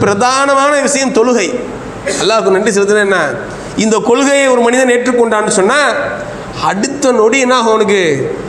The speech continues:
தொழுகை அவன் மீது கடமையாகும். அவன் தொழ-, தொழாமல் விட்டான் என்று சொன்னால், அது அவனுக்கு பாவமாக பதிய வைக்கப்படும். எத்தனை பேர் தொழக்கூடியவர்களா இருக்கும்?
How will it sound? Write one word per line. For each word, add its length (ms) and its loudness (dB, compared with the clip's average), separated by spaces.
தொழுகை 360 4
அவன் 180 2
மீது 180 2
கடமையாகும். 580 0
அவன் 220 0
தொழ-, 500 2
தொழாமல் 420 2
விட்டான் 320 0
என்று 240 0
சொன்னால், 400 0
அது 180 0
அவனுக்கு 280 2
பாவமாக 680 2
பதிய 260 2
வைக்கப்படும். 540 0
எத்தனை 480 0
பேர் 280 2
தொழக்கூடியவர்களா 560 2
இருக்கும்? 380 -6